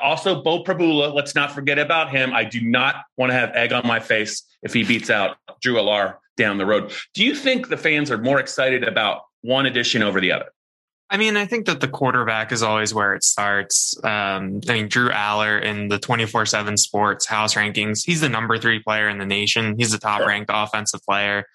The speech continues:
Speaker 2: Uh, it's really hard to look, overlook those five stars. Uh, obviously, Nick Singleton is rated as a five star by a couple different outlets.
Speaker 1: Mm-hmm.
Speaker 2: Uh, but the idea of a five star quarterback, uh, for a program that obviously Trace McSorley is, is an all time great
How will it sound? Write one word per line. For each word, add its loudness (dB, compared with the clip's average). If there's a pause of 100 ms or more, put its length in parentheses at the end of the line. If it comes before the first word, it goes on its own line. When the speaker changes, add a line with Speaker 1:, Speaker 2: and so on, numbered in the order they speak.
(280)
Speaker 2:
Uh, 0
it's -2
really 2
hard 0
to 0
look, -2
overlook 0
those 0
five -2
stars. 0 (240)
Uh, -2
obviously, 0
Nick 0
Singleton 2
is 0
rated 2
as 0
a -2
five -2
star 0
by 0
a -4
couple -2
different -2
outlets. 0
Speaker 1:
Mm-hmm. -4
Speaker 2:
Uh, 0
but -2
the 0
idea 0
of -2
a -8
five -2
star 0
quarterback, -2 (380)
uh, 0
for 0
a -2
program -2
that -4 (340)
obviously 0
Trace 0
McSorley 0
is, 0
is 0
an -2
all 0
time -2
great 0